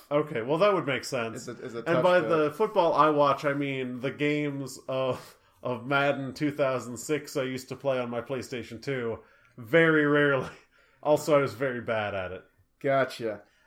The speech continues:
Speaker 2: We don't have to talk about football, but I do want to <laughs> say,
Speaker 1: Yeah.
Speaker 2: you know, the most interesting job in the world, I'm just kidding, I'm exaggerating.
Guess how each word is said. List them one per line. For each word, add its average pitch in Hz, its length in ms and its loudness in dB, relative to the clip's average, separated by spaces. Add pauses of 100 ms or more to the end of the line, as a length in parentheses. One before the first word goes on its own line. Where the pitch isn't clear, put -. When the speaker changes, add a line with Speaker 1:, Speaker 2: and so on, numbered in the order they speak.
(120)
Speaker 2:
We 180 120 2
don't 233 180 2
have 220 200 0
to 165 80 -6
talk 180 280 4
about 147 280 0
football, 151 360 2
but 127 200 2
I - 20 -10
do 170 140 0
want 180 120 0
to 151 60 -2
<laughs> - 0 -
say, - 520 0 (220)
Speaker 1:
Yeah. 127 320 -2 (140)
Speaker 2:
you 208 100 2
know, 208 340 4 (480)
the 185 220 0
most 381 460 2
interesting 202 640 0
job 143 640 6
in 147 180 -2
the 131 80 -2
world, 117 920 -2 (200)
I'm 131 120 -10
just 117 180 -12
kidding, 113 320 -6
I'm 123 220 -6
exaggerating. 117 840 -2